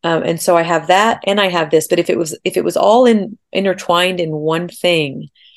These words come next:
um, and they do overlap. Of course they overlap. I mean, my kids come with me to work and, you know, I bring my work home, but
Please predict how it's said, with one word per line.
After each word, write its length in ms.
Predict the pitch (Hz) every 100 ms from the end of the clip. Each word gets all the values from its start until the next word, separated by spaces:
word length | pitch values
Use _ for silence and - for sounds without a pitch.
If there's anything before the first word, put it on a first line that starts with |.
| _ - _ -
um, 160 | 185 196
and 120 | 226
they 100 | 262
do 280 | 294 330 226
overlap. 760 | 214 196 175 - 180 175 156 151
Of 120 | 175
course 320 | - 277 247
they 120 | -
overlap. 420 | 156 147 139 143 -
I 40 |
mean, 120 | 160
my 120 | 151
kids 240 | 147 160 147
come 180 | - 147
with 140 | 147
me 80 | 151
to 80 | 156
work 400 | 208 254 220 214
and, 200 | 139 -
you 120 | 170
know, 160 | 151 143 - - -
I 100 | 170
bring 180 | 170 170
my 100 | 156
work 240 | 156 156
home, 400 | 208 285 233 220 220 - - - _ _
but 300 | 226 214 -